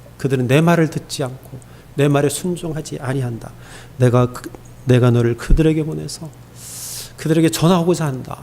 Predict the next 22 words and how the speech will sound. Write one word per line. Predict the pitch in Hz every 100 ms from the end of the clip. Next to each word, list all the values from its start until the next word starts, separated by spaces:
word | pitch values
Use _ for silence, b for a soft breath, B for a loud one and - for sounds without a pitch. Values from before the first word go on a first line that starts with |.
| 135
내 | 123 160
말을 | 170 160 151
전하라." | - 123 110 - - - B B B B B B B B B B -
그래서 | - 127
육 | 123
절에 | - 131
이렇게 | 131 123
말씀하십니다. | 123 127 - 127 - 117 120
"너를, | 131 135 147 -
너를 | - 139 135 -
언어가 | 135 139 139
다르거나 | 131 143 135 139 139
말이 | 127 135 139
어려워 | 131 139 135 135
내가 | 131 135 131
그들의 | - 131 143 131
말을 | 127 131 135
알아듣지 | 123 135 127 127 -
못할 | 123 131 - 127 120
나라들에게 | 113 127 135 135 135 139
보내는 | - 135 131 127
것이 | 131 - 143